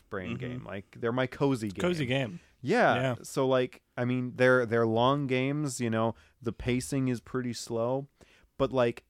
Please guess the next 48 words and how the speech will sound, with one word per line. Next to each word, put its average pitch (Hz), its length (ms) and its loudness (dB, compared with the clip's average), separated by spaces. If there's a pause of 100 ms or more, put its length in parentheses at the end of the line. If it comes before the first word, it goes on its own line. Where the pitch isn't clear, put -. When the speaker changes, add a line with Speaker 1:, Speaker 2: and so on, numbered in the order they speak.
Speaker 1:
and 127 140 0
there 127 80 4
was 120 160 2
a 117 60 -4
period 208 360 -2
of 127 80 -2
time 151 400 -2
where, 113 380 0 (380)
depending 139 460 -2
on 117 200 0
where 117 160 2
I 113 80 4
was 110 260 2
in 107 100 -4
the 104 80 -6
story, 113 360 -2
that, 107 180 -2 (160)
that 117 240 -2
would 107 220 -8
bug 120 260 -2
me. 214 260 -2 (320)
Speaker 3:
Mm. 120 140 -6
Speaker 2:
Mm. 123 280 -4 (280)
Speaker 1:
But 175 340 6 (640)
now 143 340 2
kind 160 240 2
of 131 100 -2
treating 151 300 0
them 139 200 0
as 123 140 0
just 135 180 -4
kinda 131 240 0
like 120 220 0
this, 120 320 -2 (420)
I 151 80 4
don't 185 100 4
know, 139 100 6
it's - 260 -2
like 175 160 2
this 175 180 0
little 151 400 4 (720)
anime 143 420 6
campfire 113 760 4
that 107 120 0
I 117 120 4
can 127 200 2
just, 120 300 -2
like, 131 360 4